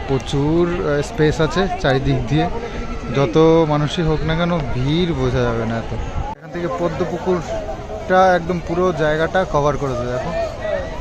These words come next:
ওফ, কি ভিউ, অসাধারণ ভিউ এখান থেকে। ওফ, পুরো জায়গাটা দারুণ সুন্দর এসছে। এখান থেকে একটু পুরোটা দেখাই তোমাদেরকে।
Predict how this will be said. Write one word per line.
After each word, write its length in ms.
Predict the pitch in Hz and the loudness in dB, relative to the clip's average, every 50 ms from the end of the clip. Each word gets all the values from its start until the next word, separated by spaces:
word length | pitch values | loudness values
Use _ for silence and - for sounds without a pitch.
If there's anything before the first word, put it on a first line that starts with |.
| - - - - - 151 160 | -6 -6 -6 -4 -2 0 0
ওফ, 260 | 151 - - - - - - | 0 0 -2 -4 -4 -4 -2
কি 120 | - 190 165 | -2 -2 -2
ভিউ, 320 | 123 120 123 131 135 127 110 - - - - - - - - - - - - - - - | 0 -2 -2 0 0 -2 -2 -2 -2 -2 -4 -4 -4 -4 -4 -4 -4 -4 -6 -8 -6 -2
অসাধারণ 640 | 151 156 160 165 160 - 175 165 156 156 151 151 143 | 0 2 2 2 2 2 2 4 4 4 2 2 0
ভিউ 220 | 127 139 139 127 | 0 0 -2 -2
এখান 200 | 127 117 123 120 113 | -2 -2 -2 -2 -2
থেকে। 180 | 117 113 113 113 - - - - - - - - - - - - - 143 | -4 -6 -6 -8 -8 -10 -10 -12 -12 -12 -12 -10 -12 -12 -10 -8 -6 -4
ওফ, 300 | 143 147 156 165 160 - - - - - - - - - - - - - - - - - - - - - - - - - - - | -2 -2 0 0 0 -2 -4 -6 -8 -8 -8 -8 -8 -8 -8 -8 -8 -8 -8 -10 -10 -10 -10 -10 -10 -10 -12 -12 -12 -12 -10 -6
পুরো 140 | 143 147 147 | -4 -4 -2
জায়গাটা 420 | 131 131 135 135 139 143 131 151 | -2 -2 -2 -2 -2 -2 -2 -4
দারুণ 280 | 143 135 135 135 143 139 | -2 -2 -2 -2 -2 -4
সুন্দর 440 | 123 151 139 135 135 131 143 147 143 131 | -4 -4 -4 -4 -2 -2 -2 -2 -2 -4
এসছে। 240 | 113 - - - - - - - - - - - - - - - - - - - - - - - 151 147 - - - - - - - - - - - - - | -4 -6 -8 -8 -8 -8 -8 -8 -8 -8 -8 -8 -8 -8 -8 -8 -8 -8 -8 -10 -10 -8 -8 -8 -6 -6 -8 -8 -8 -8 -8 -8 -8 -8 -8 -10 -8 -8 -6
এখান 220 | 127 143 151 143 | -4 -2 -2 -2
থেকে 160 | 131 139 143 | -2 -2 -4
একটু 180 | 135 131 - 135 131 139 | -4 -4 -6 -6 -6 -6
পুরোটা 280 | 139 131 135 127 127 | -6 -6 -6 -6 -6
দেখাই 260 | 110 117 113 113 120 117 | -6 -6 -4 -6 -4 -4
তোমাদেরকে। 600 | 113 107 107 107 110 113 - - - - - 453 | -4 -4 -4 -6 -8 -8 -10 -10 -10 -10 -10 -10